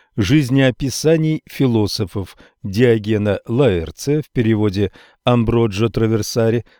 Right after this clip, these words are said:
смотри о нём, не иное, четырнадцать пятьдесят четыре, и примечание двадцать четвёртое. Один. Пролог.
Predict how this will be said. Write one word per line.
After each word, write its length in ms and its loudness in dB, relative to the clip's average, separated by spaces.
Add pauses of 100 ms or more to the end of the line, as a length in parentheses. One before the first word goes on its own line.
смотри 480 0
о 100 2
нём, 260 -2 (320)
не 460 2
иное, 440 -2 (200)
четырнадцать 720 -2
пятьдесят 520 -4
четыре, 500 -2 (480)
и 200 4
примечание 640 0
двадцать 480 -2
четвёртое. 680 -8 (2750)
Один. 520 0 (560)
Пролог. 580 0